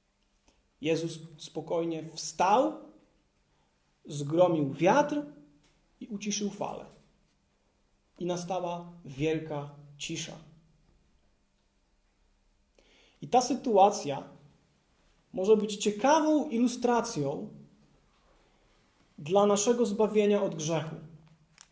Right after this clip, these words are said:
dla Bożego ratunku od kary za grzech. Ana-, analogia nie jest całkowicie doskonała, ale jest to ilustracja.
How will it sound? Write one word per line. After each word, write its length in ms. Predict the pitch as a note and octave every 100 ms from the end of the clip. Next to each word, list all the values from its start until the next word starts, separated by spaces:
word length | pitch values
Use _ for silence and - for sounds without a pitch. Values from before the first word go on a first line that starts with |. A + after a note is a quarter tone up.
| _ _ _ _ - - -
dla 120 | D#3
Bożego 460 | D3+ D#3+ E3+ A3 A3
ratunku 560 | G3+ G#3 A3 G#3 G#3 G3+
od 160 | F3+ -
kary 340 | G3 F#3 F3
za 120 | E3+
grzech. 400 | E3 E3 C#3+ - - - - _ _ _ _ _ _ _ _ _ _ _ _ _ _ _ _ _ _ _ _ _ - _ _ _ _ -
Ana-, 360 | G3 G#3+ G#3+ - -
analogia 460 | F#3+ G3+ A3 G#3
nie 140 | G#3 A3+
jest 220 | A3 -
całkowicie 500 | G3+ G#3 F#3+ G3 F3+
doskonała, 560 | F3+ F3+ F3+ E3 C#3+
ale 100 | D3
jest 160 | D#3+ -
to 80 | F#3
ilustracja. 720 | E3+ E3+ - E3 C#3 -